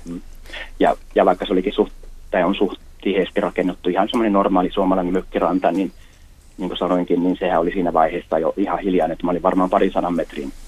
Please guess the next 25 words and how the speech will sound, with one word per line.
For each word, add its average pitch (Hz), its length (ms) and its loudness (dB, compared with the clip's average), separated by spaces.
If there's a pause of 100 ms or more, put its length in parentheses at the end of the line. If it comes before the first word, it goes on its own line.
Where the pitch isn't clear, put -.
pätkällä 82 500 0
ainoa 76 360 -2 (260)
mökkiasukas - 680 -8
siinä - 220 -10
vaiheessa. - 400 -10
Että - 140 -20
oli - 80 -12
todella 87 280 -4
hiljainen 85 560 -2
vaihe, - 320 -4 (300)
arki-, 82 320 -6
arkipäivä 82 640 0
syyskuun - 400 -6
alussa, 73 340 -10
niin 62 140 -12 (420)
siellä 80 160 0
ei 73 60 0
ollut 76 160 -2
ihmisiä - 400 -4
eikä - 240 -4
mitään, 67 440 -4
mitään, 71 300 -6
mitään - 400 -8
ylimääräistä 90 560 -2
ääntä 85 360 -2